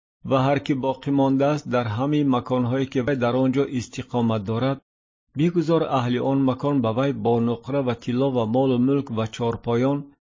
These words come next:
علاوه به خیرات برای خانه خدا که در یروشلیم است، کمک رسانند.» و سرداران و خانواده‌های یهودا و بنیامین و کاهنان و لیوی زادگان، همه آنهایی که خدا روحشان را برانگیخته بود،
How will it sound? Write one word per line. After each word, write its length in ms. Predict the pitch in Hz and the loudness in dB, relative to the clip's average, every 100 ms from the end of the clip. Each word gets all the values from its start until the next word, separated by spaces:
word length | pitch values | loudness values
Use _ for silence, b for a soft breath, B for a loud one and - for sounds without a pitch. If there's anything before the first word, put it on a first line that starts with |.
| _ _ _ 135 | _ _ _ 0
علاوه 540 | 127 123 120 120 123 | 4 4 2 0 0
به 80 | 120 | -4
خیرات 460 | - 123 120 135 | -2 0 2 0
برای 380 | 131 117 123 147 | 0 0 0 0
خانه 420 | 139 123 123 139 | -2 0 2 0
خدا 320 | 123 123 131 131 | -2 -2 0 0
که 160 | 131 | -2
در 220 | 120 117 | -2 -2
یروشلیم 680 | 113 113 113 113 120 127 143 | 0 0 -2 -4 -2 0 2
است، 180 | 143 - | -2 -4
کمک 440 | - 123 143 127 | -2 2 2 0
رسانند.» 540 | 110 - 110 107 98 90 _ _ _ _ _ _ _ _ _ _ _ _ | -2 -2 -2 -2 -2 -6 _ _ _ _ _ _ _ _ _ _ _ _
و 120 | 139 | -6
سرداران 680 | 131 139 131 135 135 151 170 | -4 -2 0 2 4 2 2
و 120 | 175 170 | 0 -4
خانواده‌های 1000 | - 127 123 123 120 120 123 113 147 165 | -8 -4 0 0 2 0 0 -2 0 2
یهودا 760 | 160 120 117 117 131 151 156 - _ _ _ _ _ - | 4 4 2 0 0 0 0 -6 _ _ _ _ _ -8
و 200 | 117 123 | -2 0
بنیامین 880 | 110 123 120 120 120 135 156 160 131 | 2 2 4 4 4 4 2 0 -2
و 120 | 120 | -4
کاهنان 720 | 117 123 117 110 120 143 151 | -4 -2 -2 0 0 0 0
و 80 | 120 | 0
لیوی 420 | 117 113 113 113 | 0 2 2 0
زادگان، 580 | 104 113 107 113 139 147 | -2 -2 0 0 0 -2
همه 480 | 131 110 139 143 143 | -2 -2 0 2 0
آنهایی 420 | 127 120 123 143 | 0 -2 -2 -4
که 220 | - 156 | -2 -4
خدا 400 | 131 - 120 131 | -4 -6 -2 0
روحشان 580 | 131 143 131 120 135 131 | 0 0 -2 -4 -2 -2
را 80 | 139 | -2
برانگیخته 720 | 117 104 107 107 107 104 - | -2 -2 -2 -2 -4 -6 -4
بود، 320 | 127 110 127 | -2 0 -2